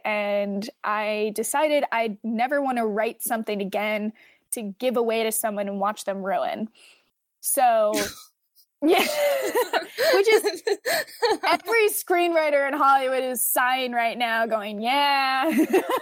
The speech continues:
Speaker 1: <laughs> that's the job."
Speaker 2: Yeah. No, it's true.
Speaker 1: That's why so
Speaker 2: Yeah.
Speaker 1: many directors are writer-directors, because they really just wanted to write, and they realized if they gave it away to somebody else, it wouldn't be what they wrote.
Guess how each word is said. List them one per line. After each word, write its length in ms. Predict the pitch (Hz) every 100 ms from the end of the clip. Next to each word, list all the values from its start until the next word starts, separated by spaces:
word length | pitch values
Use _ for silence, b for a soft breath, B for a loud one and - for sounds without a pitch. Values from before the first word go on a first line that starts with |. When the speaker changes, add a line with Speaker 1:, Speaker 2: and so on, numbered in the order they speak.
| 523
Speaker 1:
<laughs> 520 | - 403 - - - -
that's 300 | 262 277 -
the 120 | 302
job." 260 | 254 339 359
Speaker 2:
Yeah. 340 | 226 233 320 330 - _ _
No, 240 | 196 233 311
it's 220 | 262 -
true. 300 | - 254 302 294 _ _
Speaker 1:
That's 200 | 262 277
why 140 | 320 285
so 220 | - 240
Speaker 2:
Yeah. 80 | 254
Speaker 1:
many 260 | 247 247
directors 500 | 226 240 - 269 240
are 100 | 226
writer-directors, 1080 | 220 226 339 220 214 - - 151 131 - - b b b _ _
because 540 | 277 247 240 226 214 -
they 280 | - 240 240
really 340 | 202 254 254 233
just 220 | 233 -
wanted 280 | 220 214 214
to 60 |
write, 340 | 196 240 294 - 220
and 480 | 226 214 214 208 -
they 100 | 214
realized 360 | 226 240 220
if 100 | 233
they 80 | 214
gave 220 | 208 226
it 80 | 220
away 220 | 214 214
to 60 | 220
somebody 380 | - 220 208 208
else, 300 | 330 330 -
it 100 | 220
wouldn't 280 | 196 226 208
be 100 | 226
what 140 | 220
they 100 | 240 240
wrote. 200 | 466